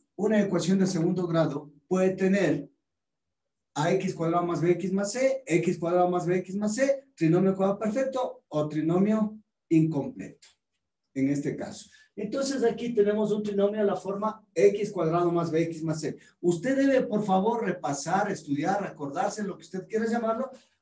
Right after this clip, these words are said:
para ver qué tipo de trinomio es. Este es un trinomio de la forma X cuadrado más B X más C. ¿Y qué nos dice?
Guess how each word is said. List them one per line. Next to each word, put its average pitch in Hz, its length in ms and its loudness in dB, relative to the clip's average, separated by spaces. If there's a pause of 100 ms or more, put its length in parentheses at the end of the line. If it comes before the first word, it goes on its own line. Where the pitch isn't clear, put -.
para 180 240 2
ver 240 340 4 (1120)
qué 196 160 6
tipo 202 300 2
de - 60 -2
trinomio 180 500 -2
es. - 220 -12 (240)
Este 240 260 4
es 240 100 -2
un 240 100 -2
trinomio 208 380 2
de 202 60 2
la 190 100 -2
forma 185 340 -4
X 165 240 -4
cuadrado 180 340 -4
más 165 140 -8
B 143 140 -2
X 165 200 -8
más 214 160 -6
C. 254 300 -4 (220)
¿Y 208 160 -2
qué 277 120 -4
nos 269 200 -2
dice? - 440 -4